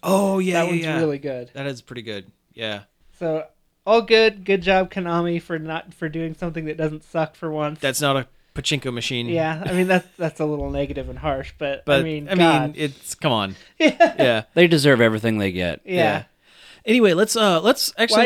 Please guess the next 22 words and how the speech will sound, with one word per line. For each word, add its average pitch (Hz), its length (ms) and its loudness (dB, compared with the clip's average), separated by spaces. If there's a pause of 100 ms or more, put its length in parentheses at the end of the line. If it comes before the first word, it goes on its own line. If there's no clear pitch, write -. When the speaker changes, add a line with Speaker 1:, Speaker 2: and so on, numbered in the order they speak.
(100)
Speaker 2:
isn't 247 200 -6
there 247 160 4
a 233 60 0
Metal 247 260 2
Gear 220 200 0
collection, 165 520 -4
you 175 120 0
guys? 190 460 2 (500)
<laughs> - 400 -16
Speaker 3:
Actually, 190 340 2
there 135 180 0
was. 107 1160 -2 (400)
Speaker 2:
<laughs> - 400 -20
W-, 208 260 -8
why 233 200 4
aren't 240 140 2
they 247 140 0
doing 233 280 4
it 233 100 2
right 233 220 4
now? 233 460 0 (160)
Speaker 1:
Yeah. 175 440 -4